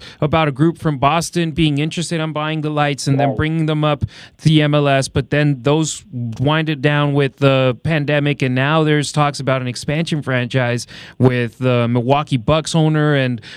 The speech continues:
Speaker 1: other franchises involved. What, what's your thought process on this, Alan?
Speaker 2: Well, there's a, that's a great, uh,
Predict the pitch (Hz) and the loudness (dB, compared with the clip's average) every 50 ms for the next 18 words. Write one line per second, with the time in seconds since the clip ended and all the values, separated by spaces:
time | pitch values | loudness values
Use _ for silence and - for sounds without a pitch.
0 | - - 147 151 143 - - 156 160 160 - - 160 151 143 135 139 156 147 131 | -6 -2 2 2 2 0 0 -2 -2 -2 0 0 0 0 0 0 2 2 2 2
1 | 147 147 151 147 131 - - 123 139 170 170 - _ - 139 147 160 - - - | 2 0 0 0 -2 -4 -2 0 0 0 0 -2 _ -6 -4 -4 -4 -4 -2 0
2 | 190 185 175 160 147 139 135 120 _ _ _ _ - 170 160 156 - - 165 151 | 2 2 4 2 2 2 0 -2 _ _ _ _ -2 0 0 0 -2 -2 -2 -2
3 | 139 127 135 127 139 135 135 131 123 147 147 123 - - 113 107 110 113 123 131 | -2 -2 -2 -2 -2 0 0 -2 0 0 -2 -2 -2 -4 -2 -2 -2 -2 -2 -4
4 | 135 - _ _ _ _ _ _ _ _ _ _ _ _ _ _ _ _ _ _ | -6 -10 _ _ _ _ _ _ _ _ _ _ _ _ _ _ _ _ _ _
5 | _ _ _ - - 175 196 190 208 233 254 247 247 226 190 - - - - - | _ _ _ -2 2 4 8 8 8 8 8 6 4 0 0 0 -8 -16 -20 -12
6 | _ 160 170 202 220 - 202 165 - 139 139 147 160 165 175 185 196 - - 147 | _ 2 2 2 4 2 -2 -4 -4 -6 -2 0 0 0 0 -2 -8 -10 -4 0
7 | 147 151 151 | 2 4 4